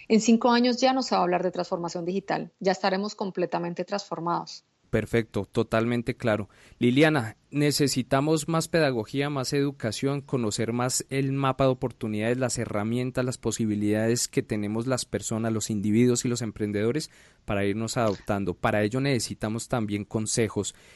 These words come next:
Speaker 2: eh, asesoría. ¿Cómo te podemos contactar? ¿Qué, qué ofrece Liliana Costa como marca personal?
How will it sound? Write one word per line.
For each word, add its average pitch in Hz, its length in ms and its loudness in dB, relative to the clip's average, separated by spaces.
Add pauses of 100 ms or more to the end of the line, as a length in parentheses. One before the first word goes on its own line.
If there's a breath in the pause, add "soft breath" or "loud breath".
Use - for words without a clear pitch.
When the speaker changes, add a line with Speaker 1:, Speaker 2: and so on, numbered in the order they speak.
(160 soft breath)
Speaker 2:
eh, 107 340 0
asesoría. 107 800 -2
¿Cómo 185 280 6
te 180 100 2
podemos 131 340 2
contactar? 110 600 -4 (180)
¿Qué, 95 720 -4
qué 170 100 4
ofrece 185 400 4
Liliana 135 560 0
Costa 151 320 -2
como 104 300 0
marca 117 400 0
personal? 104 420 -6